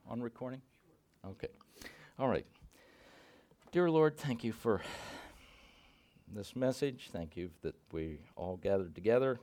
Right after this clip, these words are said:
Speaker 1: Give us all safe travels as we go out today. Again, give Brent and Sandra traveling mercies. Just keep us all strong in the faith as we go through the week.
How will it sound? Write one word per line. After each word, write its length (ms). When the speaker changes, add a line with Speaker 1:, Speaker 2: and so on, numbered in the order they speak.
Speaker 1:
Give 200
us 160
all 180
safe 260
travels 540
as 220
we 80
go 240
out 240
today. 400
Again, 460
give 180
Brent 260
and 100
Sandra 540
traveling 480
mercies. 540
Just 360
keep 240
us 140
all 240
strong 460
in 100
the 80
faith 420
as 160
we 120
go 180
through 240
the 120
week. 420